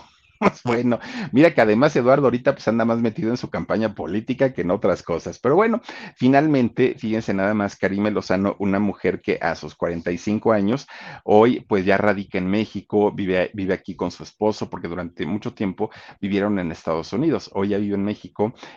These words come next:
eh, vive feliz con sus dos hijitos, eh, adoptados, que además ella les comentó, pues, el origen de, de ellos, con lo cual no tienen mayor problema.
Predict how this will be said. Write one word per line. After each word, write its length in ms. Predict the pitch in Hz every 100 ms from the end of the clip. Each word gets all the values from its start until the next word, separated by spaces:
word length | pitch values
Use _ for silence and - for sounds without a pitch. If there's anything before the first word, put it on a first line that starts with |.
| -
eh, 460 | 92 90 87 87 87
vive 220 | 98 98
feliz 400 | - 87 98 -
con 140 | 98
sus 160 | - 87
dos 200 | 87 98
hijitos, 600 | - 92 - 87 90 -
eh, 460 | 92 85 82 76 -
adoptados, 640 | - 78 - 104 95 90
que 120 | - 85
además 380 | 85 90 - -
ella 380 | 156 160 92 - - - -
les 180 | 92
comentó, 580 | - 92 87 82 95 92
pues, 240 | - 92 -
el 160 | 98 92
origen 600 | 85 113 127 - 98 95
de, 200 | 87 78
de 240 | 90 95
ellos, 320 | 92 95 139 - - -
con 160 | - 95
lo 140 | 85
cual 320 | 98 92 92 -
no 220 | 104 92
tienen 300 | 104 98 98
mayor 300 | 90 92 95
problema. 500 | 98 104 117 113